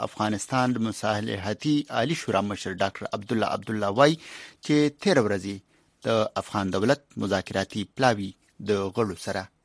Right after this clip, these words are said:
لیدل کتل کړي دي. د خیبر پښتونخوا شمالي وزیرستان نه د قومي اسمبلۍ غړی محسن دابل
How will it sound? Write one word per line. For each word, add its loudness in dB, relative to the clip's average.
لیدل -4
کتل -8
کړي -6
دي. -8
د 12
خیبر 4
پښتونخوا 2
شمالي 6
وزیرستان 4
نه 8
د 6
قومي 4
اسمبلۍ 2
غړی 8
محسن 0
دابل 0